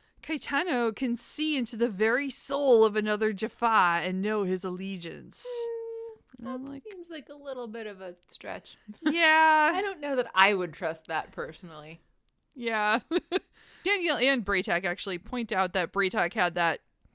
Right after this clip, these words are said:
Speaker 2: Yeah.
Speaker 1: look into his soul moment with Teal'c as well, when Teal'c got brainwashed by Apophis. But Jack's like, "That's not exactly the same." But Braytak's
Speaker 2: I
Speaker 1: like,
Speaker 2: agree.
Speaker 1: "Yeah,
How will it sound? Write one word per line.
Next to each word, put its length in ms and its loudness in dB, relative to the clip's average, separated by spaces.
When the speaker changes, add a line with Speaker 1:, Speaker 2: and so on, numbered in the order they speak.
Speaker 2:
Yeah. 340 -2
Speaker 1:
look 240 4
into 240 -2
his 120 2
soul 360 0
moment 400 -2
with 180 -10
Teal'c 480 -2
as 280 -4
well, 480 2
when 240 -6
Teal'c 320 -4
got 320 -4
brainwashed 720 -4
by 180 -6
Apophis. 960 -8
But 200 -14
Jack's 340 -8
like, 200 -6
"That's 260 -6
not 180 2
exactly 520 -4
the 120 -6
same." 540 -2
But 200 -6
Braytak's 420 -2
Speaker 2:
I 60 0
Speaker 1:
like, 120 -2
Speaker 2:
agree. 320 -8
Speaker 1:
"Yeah, 400 0